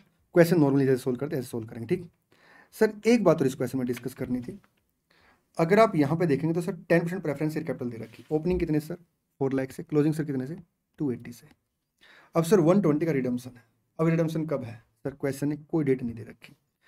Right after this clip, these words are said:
तो सर यहाँ पे सर दो व्यू बन सकते हैं, एक अगर हम मान के चलते हैं कि सर हमने इसे रिडीम किया ईयर एंड पे, तो हम क्या करेंगे सर, फ़ोर्टी थाउजेंड का प्रेफरेंस डिविडेंड सर कंसीडर करेंगे, ऑपरेटिंग में ऐड कर देंगे और फाइनेंसिंग में सर क्या करेंगे, माइनस कर देंगे, ठीक।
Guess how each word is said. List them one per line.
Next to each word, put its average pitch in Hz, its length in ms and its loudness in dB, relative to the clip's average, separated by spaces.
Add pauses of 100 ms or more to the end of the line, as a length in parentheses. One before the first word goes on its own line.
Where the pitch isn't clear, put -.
(300)
तो 165 40 -6
सर 196 160 6
यहाँ 143 300 4
पे 170 140 2
सर 180 180 -2 (160)
दो 123 320 4
व्यू 165 160 6
बन 123 180 2
सकते 123 260 -8
हैं, 165 160 -14
एक 165 280 0 (680)
अगर 165 200 6
हम 180 100 8
मान 151 180 6
के 170 80 2
चलते 147 220 -2
हैं 147 80 -6
कि 170 60 -4
सर 165 160 -2
हमने 151 160 0
इसे 151 160 0
रिडीम 139 280 2
किया 139 180 -6 (160)
ईयर 170 260 4
एंड 120 240 -6
पे, - 180 -16 (100)
तो 131 80 -10
हम 139 100 -4
क्या 135 140 -4
करेंगे 127 220 -6
सर, 175 180 -4 (300)
फ़ोर्टी 165 360 0
थाउजेंड 139 220 2
का 143 120 -4
प्रेफरेंस 135 380 0
डिविडेंड 123 260 -2
सर 123 200 -8 (340)
कंसीडर 135 300 -4
करेंगे, 143 280 -6 (580)
ऑपरेटिंग 180 440 2
में 180 80 -4
ऐड 127 240 -4
कर 127 120 -4
देंगे 165 100 -6
और 175 100 -4
फाइनेंसिंग 127 440 -4
में 131 60 -6
सर 135 120 -8
क्या 117 140 -6
करेंगे, 180 240 -8 (140)
माइनस 113 380 -4
कर 113 120 -18
देंगे, 120 180 -10
ठीक। 175 200 -6